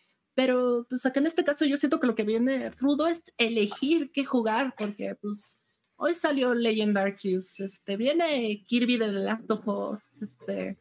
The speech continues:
y van a coincidir, me parece, Forbidden West con, con esto, ¿no? Entonces, pues, también elegir. Y yo creo que me voy a ir a Forbidden West.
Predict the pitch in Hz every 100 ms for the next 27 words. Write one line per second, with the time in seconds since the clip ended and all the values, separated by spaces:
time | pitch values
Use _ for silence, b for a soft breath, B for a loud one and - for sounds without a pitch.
0 | _ _ _ 220 247 302 349 311 254 240
1 | 240 254 214 233 - 214 220 226 220 208
2 | 226 - 220 208 208 - - 202 208 208
3 | 202 202 214 254 233 220 - 214 - -
4 | 196 - - _ _ - 233 254 269 262
5 | 214 - 208 226 - - - - - _
6 | _ _ _ _ _ _ _ _ _ _
7 | _ 233 277 294 277 254 226 214 214 226
8 | 202 202 202 190 190 - - -